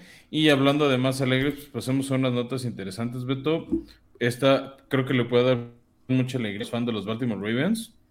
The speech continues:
que es que extendieron dos años más a Calais Campbell, aquel jugador que brilló, creo que donde más ha brillado fue con tus Jaguares, cuando ahí rozaron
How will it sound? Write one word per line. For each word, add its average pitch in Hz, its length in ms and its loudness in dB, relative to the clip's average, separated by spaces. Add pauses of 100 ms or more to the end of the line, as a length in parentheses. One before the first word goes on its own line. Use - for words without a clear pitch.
(360)
que 120 180 2
es 131 120 2
que 147 100 0
extendieron 131 520 2
dos 135 160 -2
años 135 220 2
más 127 320 2
a 113 260 0
Calais 117 380 0
Campbell, 123 440 0
aquel 117 640 -2 (400)
jugador 131 460 4
que 151 80 -2
brilló, 131 840 2
creo 160 200 2
que 180 100 4
donde 151 260 6
más 160 240 4
ha 180 80 8
brillado 143 380 2
fue 139 160 -4
con 147 140 -6
tus - 120 -18
Jaguares, - 800 -6 (460)
cuando 110 280 -4
ahí 120 140 6
rozaron 120 960 0